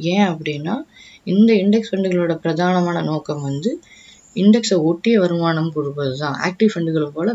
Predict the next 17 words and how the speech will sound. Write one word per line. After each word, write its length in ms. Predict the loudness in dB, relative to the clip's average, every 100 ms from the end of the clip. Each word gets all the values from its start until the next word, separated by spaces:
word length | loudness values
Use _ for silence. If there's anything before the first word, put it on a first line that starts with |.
| 0
பெஞ்ச்மார்க்கை 500 | -2 -2 -4 -6 -6
விட 100 | -6 -4
அதிகமாக 400 | -2 0 0 -2
returns 300 | -6 -8 -8
கொடுப்பதாக 420 | -10 -10 -10 -8 -6 -8
இருக்காது. 420 | -10 -12 -10 -8 -10 -14 -20 -20 -18 0
So 80 | 2 4 2
இப்போ 220 | 0 0 2
ஒரு 140 | 2 2
index 280 | 2 0 2
fund 180 | 4 4
எடுத்தோம்னா 440 | 4 0 -6 -6 -4 -2
அந்த 140 | -4 -2
இண்டெக்ஸோட 500 | 2 2 0 0 0 -2 -6 -18 -20 -20 -2
benchmark 540 | 2 2 4 2 2 2
எவ்வளோ 200 | 0 0 0
returns 340 | 0 -2 -2